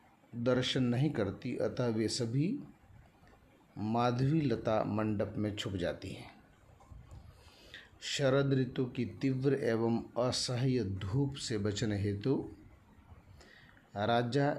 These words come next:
एवं विदूषक भी लता मंडप में प्रवेश करना चाहते हैं, किंतु चेटी द्वारा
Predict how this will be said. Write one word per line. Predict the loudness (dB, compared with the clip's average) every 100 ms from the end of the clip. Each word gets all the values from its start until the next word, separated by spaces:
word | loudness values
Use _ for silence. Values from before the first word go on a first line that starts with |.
| 0
एवं | 0 2 2 0 0
विदूषक | 0 0 0 -2 -2
भी | 0 0 -2 -8 -18 -20 -20 -20 -20 -20 -20 -20 -20 _ -10
लता | -2 0 2 2 4
मंडप | 4 2 0 -2
में | 0 0 0
प्रवेश | 2 2 2
करना | -2 -2 -2 -2
चाहते | -2 -4 -4 -6
हैं, | -2 -2 -2 -6 -20 -20 -20 -20 _ -20 -20 -20 -20 -20 -16 -2
किंतु | 2 2 2 -2 -2 -8 -18 -20 -20 -20 -20 -10
चेटी | 0 0 2 0
द्वारा | 0 2 4 4